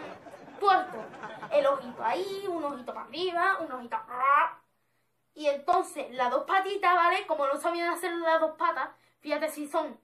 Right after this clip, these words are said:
vagos, vagos, tienen que hacer, por ejemplo, em, eh, no me voy a poner aquí, ¿vale? Perdón.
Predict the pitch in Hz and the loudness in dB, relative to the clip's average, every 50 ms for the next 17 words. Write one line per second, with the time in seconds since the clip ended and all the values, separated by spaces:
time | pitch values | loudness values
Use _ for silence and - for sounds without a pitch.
0 | _ _ _ - 233 233 302 311 320 - 226 214 214 220 220 330 330 302 311 320 | _ _ _ -20 -2 4 6 6 6 4 2 -2 2 6 6 8 8 8 4 2
1 | 330 - - _ _ _ _ _ - 302 302 330 330 330 330 330 339 392 381 370 | 2 -2 -14 _ _ _ _ _ -6 -2 0 0 2 2 2 2 2 2 2 2
2 | - - - _ _ _ - - - - - _ _ _ _ _ _ _ _ _ | 2 -2 -8 _ _ _ -20 -20 -20 -20 -20 _ _ _ _ _ _ _ _ _
3 | 339 339 339 339 339 349 359 381 370 339 349 392 427 415 427 - 330 330 330 339 | 4 6 6 6 6 6 4 2 0 0 2 2 2 2 2 -2 0 0 2 2
4 | 330 330 320 320 320 311 311 311 302 302 302 302 302 _ _ _ _ _ _ _ | 2 0 0 -2 -4 -6 -8 -10 -12 -12 -14 -16 -18 _ _ _ _ _ _ _
5 | _ - 277 277 277 262 269 262 262 247 254 262 277 285 - - 339 330 320 302 | _ -8 -6 -4 -4 -2 0 2 2 2 0 -2 -4 -6 -6 -8 -10 -10 -10 -8
6 | 294 285 254 269 285 285 254 233 233 262 285 381 | -6 -4 -2 -2 -2 -4 -6 -6 -6 -8 -10 -10